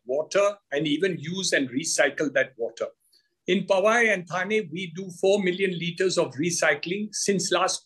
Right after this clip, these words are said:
twenty-five years. Now, the question is, why did the city not do it earlier? When the whole city could have done it and we would need less fresh water. So today, for the race course, for Azad Maidan, for the Maidans, for the gardens, for everything,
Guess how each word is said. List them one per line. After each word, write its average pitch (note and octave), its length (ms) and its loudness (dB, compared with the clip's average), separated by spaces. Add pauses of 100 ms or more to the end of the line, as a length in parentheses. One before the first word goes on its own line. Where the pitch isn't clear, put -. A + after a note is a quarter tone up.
twenty-five F#3 760 0
years. - 440 -8 (300)
Now, F#3 160 2
the F#3+ 100 -2
question G3+ 540 -2
is, E3+ 260 -2 (160)
why E3+ 220 4
did A#3+ 180 -2
the A3+ 80 0
city A#3 360 -2
not G#3+ 260 2
do G3 140 -2
it A#3 120 2
earlier? C4 440 2 (380)
When - 140 -2
the A3+ 180 -2
whole C4+ 220 -2
city B3+ 500 -8
could G#3+ 140 -2
have F3+ 180 0
done D#3 200 -4
it G#3 140 -6
and F#3+ 180 -4
we G3+ 100 -4
would G#3 220 -6
need F#3 360 -4
less A3+ 240 2
fresh G3 320 0
water. D3+ 300 0
So - 340 -6
today, F#3 420 4 (260)
for F3 100 2
the E3 140 4
race F#3+ 340 0
course, G3 420 2 (240)
for E3+ 420 2 (120)
Azad G3 380 0
Maidan, F#3 540 -4
for E3 160 -6
the D#3+ 80 -2
Maidans, F3 680 0
for D#3 100 -4
the D3+ 120 -2
gardens, F#3 600 0
for E3 160 -2
everything, F#3 580 -2